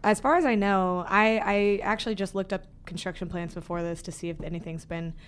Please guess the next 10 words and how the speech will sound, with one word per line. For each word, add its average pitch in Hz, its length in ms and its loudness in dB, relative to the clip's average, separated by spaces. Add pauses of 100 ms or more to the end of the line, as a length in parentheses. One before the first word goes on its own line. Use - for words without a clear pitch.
(320)
submitted 175 460 -4
for 170 140 -4
that - 360 -6
spot, 185 460 -2
and 185 140 -4
I 185 60 -4
haven't 196 260 -6
seen 208 160 -2
anything, 226 500 -2
so 180 540 -4